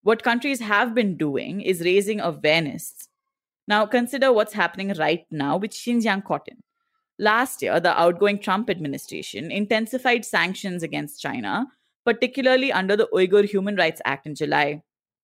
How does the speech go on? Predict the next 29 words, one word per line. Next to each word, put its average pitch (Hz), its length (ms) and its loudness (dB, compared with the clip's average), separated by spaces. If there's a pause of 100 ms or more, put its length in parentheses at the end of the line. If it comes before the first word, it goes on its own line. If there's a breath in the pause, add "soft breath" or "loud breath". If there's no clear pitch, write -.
(200)
On 196 100 -2
his 185 140 -2
last 165 240 0
day 180 100 4
at 165 60 4
office, 151 480 -2 (320)
the 202 80 2
former 214 360 2
U 196 200 6
S 190 120 2
Secretary 165 400 -4
of 165 80 -2
State 247 380 -4
made 180 140 -2
a 190 40 -2
strong 262 440 2
statement 190 580 -6 (300)
as 220 160 4
he 254 160 0
argued 190 440 0
that 233 100 -4
the 247 60 -2
Chinese 202 440 -4
government's 170 580 -4
actions 156 340 -4
against 156 300 -10
Uyghurs 143 460 -2
were 220 80 2
genocide. 247 580 -2